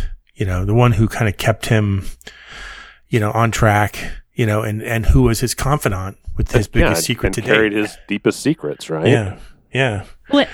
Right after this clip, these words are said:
Speaker 3: and in the beginning, too, he was, like, responsible kind of for their look, right? Because he was sort of the,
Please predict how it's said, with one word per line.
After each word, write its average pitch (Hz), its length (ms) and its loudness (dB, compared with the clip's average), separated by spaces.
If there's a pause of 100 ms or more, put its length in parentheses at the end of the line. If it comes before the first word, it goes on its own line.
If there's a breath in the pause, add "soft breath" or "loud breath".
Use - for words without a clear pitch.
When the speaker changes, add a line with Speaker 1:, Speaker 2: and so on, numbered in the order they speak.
Speaker 3:
and 254 100 6
in 302 80 6
the 294 80 4
beginning, 285 340 4
too, 339 220 2
he 233 160 2
was, 196 180 2
like, 190 240 2
responsible 175 540 -2
kind 165 180 0
of 160 80 -2
for 180 140 -2
their 208 160 2
look, 156 420 -2 (340 soft breath)
right? 156 220 2
Because 175 320 0
he 185 120 0
was 160 160 0
sort 165 180 2
of 147 120 0
the, 151 120 2